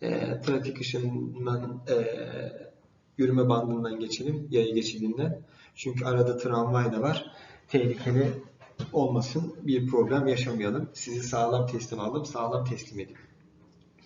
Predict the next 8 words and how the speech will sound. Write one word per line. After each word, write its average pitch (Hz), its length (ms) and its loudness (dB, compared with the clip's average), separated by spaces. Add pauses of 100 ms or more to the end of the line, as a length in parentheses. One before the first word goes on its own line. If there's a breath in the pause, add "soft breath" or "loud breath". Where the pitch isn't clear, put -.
(560 loud breath)
Evet, 160 280 4
şimdi 165 260 4
Kılıç 156 300 2
Ali 151 220 6
Paşa 147 280 6
Camii'ye 127 420 4
gelmiş 117 440 0
bulunmaktayız. 110 920 0